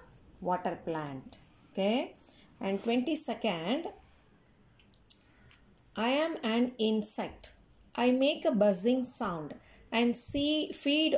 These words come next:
on rotten fruits, vegetables, garbage and manure.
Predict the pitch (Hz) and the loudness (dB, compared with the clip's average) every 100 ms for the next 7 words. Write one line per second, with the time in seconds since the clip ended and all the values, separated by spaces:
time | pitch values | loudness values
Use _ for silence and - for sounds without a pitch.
0 | 262 202 202 269 - 196 202 220 233 240 | 2 2 2 -2 -2 0 0 2 2 2
1 | 240 208 208 233 233 - - 170 165 - | 0 0 2 0 -2 -6 -2 -4 -2 -2
2 | 180 170 160 160 - - - - - - | -2 0 -2 -2 -6 -8 -14 -20 -20 -18
3 | 202 180 185 185 208 269 285 - 185 208 | -2 0 0 2 4 4 0 -6 -2 0
4 | 262 185 170 170 170 156 | 0 0 0 0 0 -2